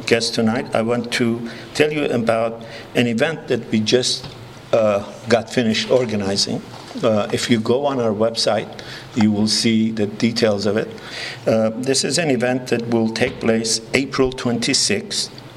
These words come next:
uh, at six P M. It will be in the N V I NVIDIA Auditorium at Stanford. It is called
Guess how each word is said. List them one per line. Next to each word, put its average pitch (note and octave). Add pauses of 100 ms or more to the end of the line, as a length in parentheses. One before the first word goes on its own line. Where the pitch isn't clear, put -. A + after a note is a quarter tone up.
(320)
uh, G#2+
at A2
six - (340)
P A#2
M. G2 (920)
It A2+
will A2+
be A#2 (420)
in C3+
the B2 (220)
N B2+
V B2
I A#2 (140)
NVIDIA A2 (320)
Auditorium G#2+ (600)
at -
Stanford. G#2+ (920)
It A#2
is A#2+
called D3